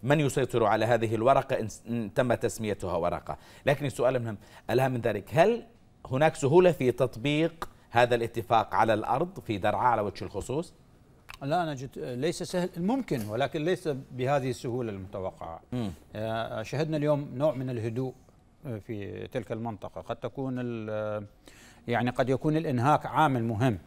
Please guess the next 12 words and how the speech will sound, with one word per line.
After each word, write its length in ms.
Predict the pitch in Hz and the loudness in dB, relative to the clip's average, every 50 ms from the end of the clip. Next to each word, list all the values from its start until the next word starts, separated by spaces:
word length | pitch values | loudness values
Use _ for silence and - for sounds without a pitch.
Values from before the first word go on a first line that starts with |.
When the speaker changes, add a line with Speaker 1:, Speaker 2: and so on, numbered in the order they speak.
| - - - - | -20 -20 -20 -8
Speaker 2:
في، 60 | - | -2
Speaker 1:
نعم. 100 | 98 95 117 | 0 2 4
Speaker 2:
آه، 600 | 120 120 120 120 120 120 107 113 113 113 110 117 120 | 6 6 6 6 6 4 2 2 2 2 2 2 0
التقاط 400 | 101 - 127 - 143 147 - 139 | -2 -4 0 2 2 2 2 2
الأنفاس 420 | 131 120 113 - 147 123 - - | -2 -2 0 0 0 0 0 -2
لكل 160 | - - 165 | -6 -2 -2
الأطراف. 520 | 151 143 123 104 - 104 98 85 - - 101 | 0 2 2 2 2 0 -2 -2 -2 -4 -6
أنا 120 | 107 123 | -4 -2
أعتقد 320 | 127 120 - - - 113 | -2 -2 -4 -6 -6 -6
أن 120 | 117 117 120 | -4 -4 -6
كل 140 | - - 147 | -6 -6 -2
الأطراف 360 | 135 123 - - 123 120 | -2 -2 -2 0 0 0